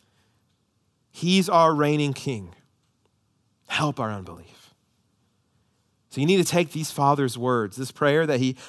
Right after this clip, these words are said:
offers up, that's not a good one at the beginning to Jesus, when he says, "If you can do anything, if you can,"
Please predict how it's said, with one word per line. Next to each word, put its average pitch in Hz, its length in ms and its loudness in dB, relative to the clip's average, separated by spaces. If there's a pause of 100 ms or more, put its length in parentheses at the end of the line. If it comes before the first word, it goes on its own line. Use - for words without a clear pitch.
offers 147 360 2
up, 156 160 2
that's 113 220 -4
not 135 280 0
a 127 60 -6
good 131 180 -4
one 175 180 -4
at 151 80 -6
the - 60 -18
beginning 135 320 -4
to 170 80 -12
Jesus, 175 380 -8
when 131 80 -4
he 135 80 -2
says, 135 240 0 (180)
"If 165 240 0
you 170 100 -4
can 170 360 2
do 180 180 0
anything, 190 500 2 (440)
if 196 240 0
you 208 80 -2
can," 214 500 0